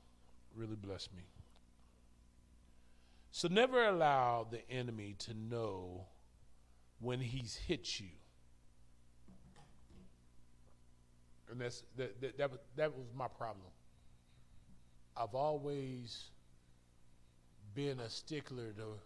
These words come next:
be transparent and point out my weaknesses.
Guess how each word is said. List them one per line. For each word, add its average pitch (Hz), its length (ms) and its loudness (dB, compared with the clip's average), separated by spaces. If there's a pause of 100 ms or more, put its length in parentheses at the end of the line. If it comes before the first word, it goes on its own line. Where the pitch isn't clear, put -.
(160)
be 135 120 -4
transparent 139 880 -6 (1040)
and 123 140 -8
point 151 260 0
out 127 180 0
my 117 120 0
weaknesses. 113 800 -8